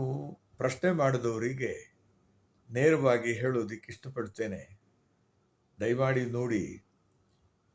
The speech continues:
ಎರಡು ವರ್ಷ, ಹನ್ನೊಂದು ತಿಂಗಳು, ಹದಿನೇಳು ದಿನ ಎಂಥೆಂಥ ಮಹಾಮಹಿಮರು, ಅದರಲ್ಲೂ ಡಾಕ್ಟರ್ ಬಿ ಆರ್ ಅಂಬೇಡ್ಕರ್,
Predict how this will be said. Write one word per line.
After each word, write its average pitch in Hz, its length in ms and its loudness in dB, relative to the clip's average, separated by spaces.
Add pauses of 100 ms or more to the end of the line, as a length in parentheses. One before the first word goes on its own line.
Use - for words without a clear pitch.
(400)
ಎರಡು 170 360 6
ವರ್ಷ, 135 380 2 (340)
ಹನ್ನೊಂದು 180 560 2
ತಿಂಗಳು, 107 540 -10
ಹದಿನೇಳು 165 680 2
ದಿನ 120 140 -4 (1080)
ಎಂಥೆಂಥ 196 600 4
ಮಹಾಮಹಿಮರು, 113 1000 2 (1200)
ಅದರಲ್ಲೂ 147 720 0 (160)
ಡಾಕ್ಟರ್ 143 420 2
ಬಿ 135 260 2
ಆರ್ 156 180 6
ಅಂಬೇಡ್ಕರ್, 156 680 2